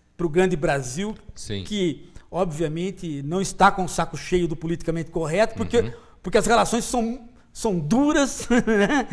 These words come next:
Speaker 1: E o politicamente correto nem chegou lá, nem na
Speaker 2: Sim.
Speaker 1: sua, nem na sua versão americana
Speaker 2: Sim.
Speaker 1: não chata, quando
Speaker 2: Aham.
Speaker 1: era não chato, né?
Speaker 2: Sim.
Speaker 1: É,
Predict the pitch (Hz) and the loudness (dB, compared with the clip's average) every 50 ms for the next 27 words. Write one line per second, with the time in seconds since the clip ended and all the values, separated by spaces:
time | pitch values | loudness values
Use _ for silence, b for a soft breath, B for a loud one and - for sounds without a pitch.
0 | 196 B 220 202 190 B 196 190 202 233 254 214 240 240 254 247 262 233 247 262 | -10 B -10 -10 -6 B -2 0 2 2 4 6 6 6 6 4 4 4 4 4
1 | - 240 285 359 - - - - 294 208 175 190 269 269 240 220 220 247 262 277 | 2 4 2 4 2 4 4 4 4 4 4 6 8 8 8 10 8 8 8 6
2 | 262 269 294 320 330 285 - - - 277 285 277 233 214 226 220 247 262 277 277 | 4 2 2 4 2 2 2 0 0 8 10 10 10 10 6 4 0 2 2 2
3 | 233 - - - 254 247 247 233 185 190 233 214 220 - 226 226 240 214 220 226 | 0 0 -4 -6 2 4 4 4 6 6 6 6 6 4 0 2 2 2 0 -2
4 | 214 180 - - - 190 196 208 220 233 226 226 202 - - 196 175 160 180 202 | -4 -6 -10 -4 0 2 2 2 2 2 2 2 2 2 -2 -10 -8 -2 2 4
5 | 247 247 214 - - 208 185 185 180 - - - 143 123 101 101 - 185 185 180 | 4 4 2 0 4 6 6 6 6 2 -2 -4 -4 -4 -4 -4 0 2 2 4
6 | 190 233 226 202 185 165 135 - - 160 127 104 - - 131 165 247 - 101 87 | 6 6 4 4 0 -4 -4 -2 -2 -2 -2 -2 -6 -12 -6 -4 -4 -4 -4 -6
7 | 85 85 - - B B B B B B B - 180 175 180 175 170 170 165 165 | -8 -10 -14 -20 B B B B B B B -8 -4 -4 -2 -2 -2 -2 -2 -2
8 | 160 156 147 147 143 143 135 | -4 -4 -6 -8 -10 -12 -14